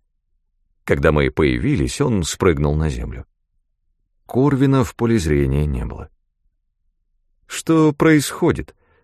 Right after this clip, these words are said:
спросил меня Джард. «Я морально разбит, измотан и измучен.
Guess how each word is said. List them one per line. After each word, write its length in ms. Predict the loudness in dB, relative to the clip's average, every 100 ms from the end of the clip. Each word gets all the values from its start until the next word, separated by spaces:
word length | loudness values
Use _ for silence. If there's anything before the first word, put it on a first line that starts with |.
| _
спросил 480 | -2 2 2 2 0
меня 220 | 0 -2
Джард. 400 | -4 -8 -12 -20 _ _ _ _ _ _ _ _ _ _ _
«Я 260 | -4 2 4
морально 600 | 4 6 4 4 4 4
разбит, 560 | 4 2 0 2 2
измотан 580 | 0 2 2 2 2 0
и 60 | 0
измучен. 500 | -4 -8 -10 -14